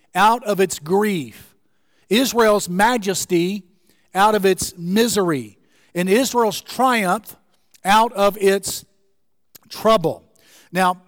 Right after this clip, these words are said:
I want to look, by way of introduction, at two broad ways of categorizing this text.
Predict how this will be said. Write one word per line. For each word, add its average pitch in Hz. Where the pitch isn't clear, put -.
I -
want 247
to 220
look, 220
by 190
way 220
of 208
introduction, 202
at 170
two 226
broad 202
ways 202
of 170
categorizing 170
this 165
text. 190